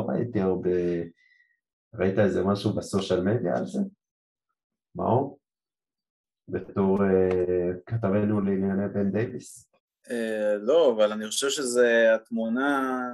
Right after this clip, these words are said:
Speaker 2: תמונה של ה-, של השאלות לפוד היום הייתה כזאת של, אה, חשפנו משהו, אולי זה מתחת לפני השטח, אני לא יודע.
Speaker 1: האם
Speaker 2: שאלה
Speaker 1: יש,
Speaker 2: טובה.
Speaker 1: ה-, האם לקיין יש מה לדאוג?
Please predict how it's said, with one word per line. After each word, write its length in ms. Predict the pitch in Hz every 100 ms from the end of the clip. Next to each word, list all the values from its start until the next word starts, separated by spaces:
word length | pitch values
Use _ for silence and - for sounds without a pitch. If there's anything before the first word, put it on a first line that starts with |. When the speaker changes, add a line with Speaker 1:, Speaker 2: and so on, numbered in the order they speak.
| 117 - _ _
Speaker 2:
תמונה 420 | - 120 117 135
של 260 | 139 - 113
ה-, 460 | 113 110 107 104 101
של 240 | - 110 107
השאלות 680 | 104 - - 113 113 139
לפוד 420 | 127 - 139 156 143
היום 340 | 127 113 113
הייתה 400 | 107 120 143 135 123
כזאת 380 | 117 117 113 120
של, 320 | 110 117 110 110
אה, 300 | 107 104 104 _ _ _ -
חשפנו 580 | 113 - 151 151 147
משהו, 320 | 139 190 - 107
אולי 240 | 107 143
זה 120 | 147
מתחת 400 | 127 117 - 127
לפני 260 | 127 - 147
השטח, 560 | - - 156 104 95 _
אני 100 | 98 101 98 101 _ _ _ _ _ _ _ 120
לא 80 |
יודע. 260 | 135 147 143 - _ _ _ _ _ _ _
Speaker 1:
האם 180 | 95 98
Speaker 2:
שאלה 100 | 104
Speaker 1:
יש, 260 | 101 123 -
Speaker 2:
טובה. 180 | -
Speaker 1:
ה-, 220 | 92 95 90
האם 200 | 92 98
לקיין 460 | 90 - 107 104
יש 300 | 104 104 -
מה 100 | 104
לדאוג? 480 | 98 107 151 - -